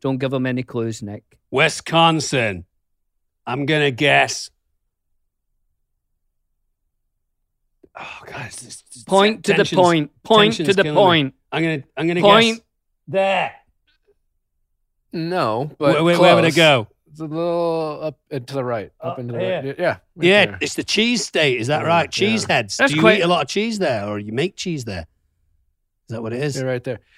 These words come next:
Speaker 3: Yeah.
Speaker 2: Do you make cheese in
Speaker 3: The, the
Speaker 2: Wisconsin?
Speaker 3: East is more condensed than the West.
Speaker 1: Yeah, that's true. There's a lot of states up there.
Speaker 3: Yeah.
Speaker 1: There's
Speaker 2: Why,
Speaker 1: not
Speaker 2: wh-
Speaker 1: many states here, and there's
Speaker 2: No,
Speaker 1: hardly any over
Speaker 2: spread
Speaker 1: there.
Speaker 2: out.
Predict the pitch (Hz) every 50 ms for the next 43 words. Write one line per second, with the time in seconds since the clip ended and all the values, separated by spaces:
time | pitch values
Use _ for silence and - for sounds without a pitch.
0 | _ _ _ _ - 202 202 185 180 - - 139 131 131 139 156 196 233 - -
1 | - - 240 214 185 147 147 131 156 156 156 151 139 160 160 - - 185 214 214
2 | - - - 180 160 139 139 147 147 139 - 135 123 143 143 131 107 - - -
3 | - - 110 113 110 110 107 110 110 101 80 - - - - - _ _ _ _
4 | _ _ _ _ _ _ _ _ _ - 160 175 180 180 170 180 180 - - -
5 | 175 175 170 147 156 156 156 170 185 214 208 190 - - - 165 156 147 - -
6 | - 139 127 123 - 131 127 127 143 139 - _ - 120 107 82 - _ - 143
7 | 151 170 175 175 180 185 160 185 202 233 262 254 - - - 175 160 143 127 -
8 | 160 156 160 143 127 120 - _ _ _ _ 135 _ _ _ - 143 151 147 -
9 | 175 180 180 180 180 170 160 165 180 196 208 196 175 160 143 139 - 139 151 147
10 | 135 123 117 -